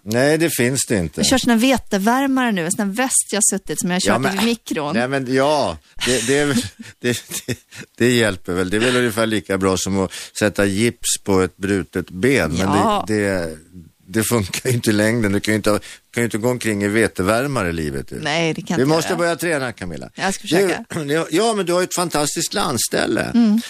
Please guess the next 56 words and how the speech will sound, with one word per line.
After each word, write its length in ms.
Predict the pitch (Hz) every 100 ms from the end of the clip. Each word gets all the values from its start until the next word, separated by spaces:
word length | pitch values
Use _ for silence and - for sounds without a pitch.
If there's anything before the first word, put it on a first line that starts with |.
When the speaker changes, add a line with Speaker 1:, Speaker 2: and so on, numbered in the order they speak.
| -
Speaker 1:
eh, 120 | - 117
som 160 | 123
jag 80 | 113
har 40 | 107
haft, 260 | - -
eh, 420 | 107 101 87 -
äran 220 | 104 90 92
att 80 |
besöka. 480 | 85 92 85 78 82
Där 160 | 95 156
kan 180 | 180 180
det 40 |
ju 60 | 170
finnas 420 | 156 147 - -
hur 120 | 170
mycket 460 | 170 160 - 127 113 104 -
sköna 360 | - 123 104 104
aktiviteter 540 | - 107 110 101 98
som 160 | 104 98
helst 340 | 139 - -
att 40 | 90
göra. 240 | 62 50 - - - _ - 202
Speaker 2:
Jo, 240 | 254 285
nej, 100 | 240
men 100 | 233
alltså 180 | 240 262
naturligt 680 | 262 269 - 302 285 220 -
röra 300 | 196 151 156
på 200 | - 147
sig, 180 | - 190
det, 540 | 208 190 196 185 170 -
det, 300 | 185 156 160 180
det 60 |
gör 140 | 151 123
jag. 120 | 151
Jag 160 | 180
springer 300 | - 208 196
ju 40 | 180
efter 160 | -
minstingen 500 | 190 175 - 180 175
Charlie 340 | 190 190 180 165
en 100 | 147
del, 160 | 147 151
så 80 | 180
att 100 | 190
jag 40 |
är 40 |
inte 160 | 196 202
helt 460 | - - 190 143 -
soffpotatis, 720 | - 135 - - - - -
det 80 | 147
är 40 |
jag 60 | 139
ju 60 | -
inte. 280 | - 170
Speaker 1:
Nej. 260 | 92 87